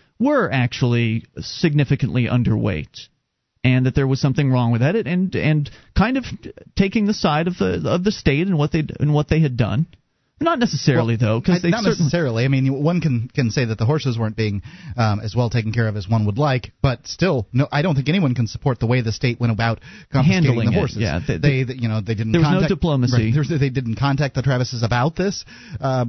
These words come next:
Speaker 2: you know, fear or whatever. They, they didn't send any pieces of paper, which they normally do. They,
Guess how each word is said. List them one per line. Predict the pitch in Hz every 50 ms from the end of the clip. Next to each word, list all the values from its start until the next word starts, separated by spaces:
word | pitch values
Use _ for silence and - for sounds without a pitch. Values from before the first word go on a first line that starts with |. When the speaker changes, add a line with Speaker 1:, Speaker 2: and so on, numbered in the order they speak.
| -
Speaker 2:
you | - 127
know, | 117 110
fear | 104 - - 147 147 151 170
or | 175 180 170 151 147
whatever. | 147 151 143 147 147 185 202 202
They, | 156 120 113 120
they | 123 113 123 123
didn't | 123 120 120 113
send | - 135 123 123
any | 135 143
pieces | 131 139 143 123 135 135
of | 143 -
paper, | 127 131 143 - 156 147
which | 147 147 - -
they | 143 139
normally | 143 139 139 143 139 135
do. | 131 135 139 156 170
They, | 147 120 107